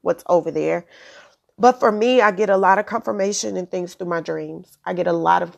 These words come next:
uh, clarity through my dreams. And so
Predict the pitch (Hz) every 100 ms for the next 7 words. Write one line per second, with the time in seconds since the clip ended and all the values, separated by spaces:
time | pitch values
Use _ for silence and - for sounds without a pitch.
0 | - - - - _ 233 185 175 170 175
1 | 170 160 156 160 160 180 - _ _ _
2 | _ _ - - - _ 196 190 180 -
3 | 185 170 170 170 190